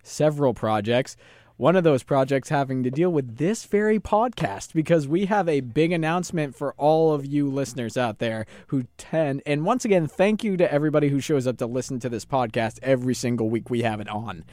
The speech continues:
But coming next semester, the format of the show is going to change kind of drastically. So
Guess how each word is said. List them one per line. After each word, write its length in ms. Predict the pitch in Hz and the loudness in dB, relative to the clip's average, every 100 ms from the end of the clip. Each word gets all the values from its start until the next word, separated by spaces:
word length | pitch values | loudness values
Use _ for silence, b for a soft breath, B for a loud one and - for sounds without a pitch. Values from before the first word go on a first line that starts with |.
| B B B B B B - | B B B B B B 2
But 380 | 160 107 - b b b b b _ _ _ - | 4 2 -4 b b b b b _ _ _ -4
coming 380 | 170 190 220 190 | 0 4 4 4
next 240 | 190 - | 2 0
semester, 720 | - 160 170 - - 80 69 - _ _ _ _ b b 139 | 0 4 2 0 -6 -8 -10 -18 _ _ _ _ b b -2
the 120 | 143 | 0
format 480 | - 190 202 190 170 | 4 4 6 4 4
of 140 | 147 | 2
the 100 | 147 | 2
show 360 | - 147 139 139 | 2 4 4 4
is 140 | 117 | 0
going 240 | 139 139 | -2 -2
to 80 | 123 | -2
change 540 | - 143 131 120 107 - _ _ - | -4 0 0 0 -2 -6 _ _ -18
kind 400 | - 139 156 147 | -6 0 2 4
of 500 | 135 131 127 123 117 - 117 | 4 4 4 2 -2 -10 -12
drastically. 1200 | 107 101 120 123 - - 117 - 101 92 87 - b b b | -8 -4 0 0 0 -6 -12 -12 -14 -12 -14 -18 b b b
So 680 | - - 190 185 135 123 | -12 -2 4 6 6 2